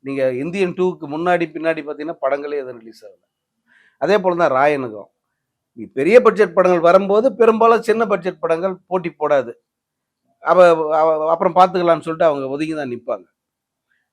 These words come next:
ஆனா இந்த சின்ன பட்ஜெட் படங்கள் ரிலீஸ் ஆகுதுல்ல, அது ரிலீஸ் ஆகும்போது மக்களை போய் சேர்ற, ரீச் ஆகுற மாதிரி வந்து அதுக்கு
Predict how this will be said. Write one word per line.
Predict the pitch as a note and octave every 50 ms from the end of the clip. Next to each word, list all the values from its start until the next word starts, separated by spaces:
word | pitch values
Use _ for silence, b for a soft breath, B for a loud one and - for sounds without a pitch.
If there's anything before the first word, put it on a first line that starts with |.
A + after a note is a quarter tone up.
| _
ஆனா | - D#3 E3+ F3 E3+ F#3 A#3+ B3+ A#3+ -
இந்த | D#3+ E3+ F#3 F3+ F3 E3
சின்ன | - A#3+ B3 C#4 D4+ C#4+
பட்ஜெட் | C#4 C4 G3 F#3 A3+ F3+ F3
படங்கள் | G3 F#3+ G3 F#3+ F#3 E3+
ரிலீஸ் | D#3 F3 G3 A3+ A#3+ G#3+ - F#3+
ஆகுதுல்ல, | D#3+ D3 C3 C#3 C#3+
அது | D#3 D3+ D3 C3+ D#3+
ரிலீஸ் | E3 G3 B3+ D4+ C#4+ C#4 C#4
ஆகும்போது | A#3+ A3+ G3+ G3 F#3 G#3+ A3+ A#3 C4 C#4 G#3
மக்களை | G#3 F#3+ F#3 - - A#3 A3 F#3+
போய் | G#3 A#3 G#3+ - -
சேர்ற, | G3 G3 G3+ F#3 F3 E3
ரீச் | E3 A3 A3+ A3+ - G3+
ஆகுற | F#3+ F3 F3 E3
மாதிரி | E3+ F#3 G3 F#3 E3+ D#3+
வந்து | D#3+ E3+ F3
அதுக்கு | F3 D3+ D3 _ - E3+